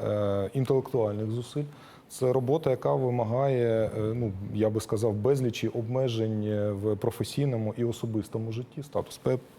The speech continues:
один з них, про який ми сьогодні говорили. І це робота відповідальна.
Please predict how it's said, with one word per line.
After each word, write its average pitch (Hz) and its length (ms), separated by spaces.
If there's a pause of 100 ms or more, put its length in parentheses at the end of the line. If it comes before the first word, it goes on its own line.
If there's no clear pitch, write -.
один 113 300
з 104 80
них, 113 160
про 107 200
який 107 200
ми 104 80
сьогодні 104 320
говорили. 107 440 (640)
І 123 40
це 139 200
робота 120 420
відповідальна. 151 800